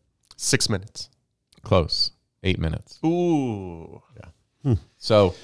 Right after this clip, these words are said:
Speaker 2: you're talking about a, a healthcare system that's fast food style, right? Get 'em in, get 'em out. It's almost like herding cattle. So you try to get the quickest diagnosis possible and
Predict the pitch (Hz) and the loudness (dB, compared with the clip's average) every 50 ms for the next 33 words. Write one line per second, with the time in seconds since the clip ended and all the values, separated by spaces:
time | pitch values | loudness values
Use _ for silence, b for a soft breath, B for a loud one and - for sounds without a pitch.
0 | B B B B B 123 156 - - - 147 143 131 - 123 113 107 98 92 104 | B B B B B 2 2 4 4 6 8 8 8 6 4 0 0 2 4 4
1 | 98 92 90 92 - - 95 90 87 82 - 117 117 117 - - 107 92 90 - | 4 4 2 2 0 -2 -2 -2 -2 0 2 2 2 2 0 -2 -2 -2 -2 -2
2 | - 98 - - 95 90 87 85 - - - - - - _ _ _ _ _ _ | -2 -4 -4 -4 -4 -6 -6 -6 -8 -10 -10 -10 -10 -12 _ _ _ _ _ _
3 | _ _ _ _ _ _ _ _ _ _ _ - 135 113 104 - - - 92 80 | _ _ _ _ _ _ _ _ _ _ _ 6 8 8 8 6 2 -4 -6 -6
4 | - - - - - - - 95 110 - _ _ _ _ _ 87 87 90 95 - | -6 -6 -6 -6 -8 -8 -10 -12 -16 -18 _ _ _ _ _ -2 0 0 0 0
5 | - - - - 90 92 101 113 131 160 185 - _ _ _ _ _ _ _ _ | -4 -6 -4 -2 0 2 2 2 2 2 0 -4 _ _ _ _ _ _ _ _
6 | _ _ _ 107 110 101 101 98 87 80 101 - _ _ _ _ _ _ - 113 | _ _ _ -2 0 0 0 0 -2 -2 -4 -8 _ _ _ _ _ _ 0 2
7 | 110 110 104 - 120 113 - - 110 113 110 107 98 98 104 85 - - 85 101 | 2 4 2 2 0 0 0 0 -2 -2 -2 -2 -2 -2 -2 -2 -2 -4 -10 -14
8 | - _ _ _ _ _ _ _ _ _ _ _ - 107 101 - - 131 117 101 | -16 _ _ _ _ _ _ _ _ _ _ _ -2 -2 0 2 4 4 4 4
9 | 104 101 104 - - 92 - - - 127 120 120 - 110 104 101 - - - - | 4 0 -2 -2 -4 -6 -8 -4 0 2 2 2 2 2 0 0 -2 -4 -10 -12
10 | - - _ _ _ _ _ _ _ _ _ _ _ _ _ - 107 104 101 92 | -16 -18 _ _ _ _ _ _ _ _ _ _ _ _ _ 6 8 8 8 6
11 | 95 101 101 104 98 - - 87 - - 104 95 92 90 - - 101 85 87 90 | 2 0 -2 -2 -2 -4 -6 -8 -2 4 6 6 6 6 4 0 -2 -2 0 0
12 | 87 85 82 82 82 _ _ _ _ _ _ _ _ _ _ - 98 87 87 85 | 0 0 -2 -4 -8 _ _ _ _ _ _ _ _ _ _ -8 -4 -2 -2 -2
13 | 85 82 80 78 - | -2 -2 -4 -6 -10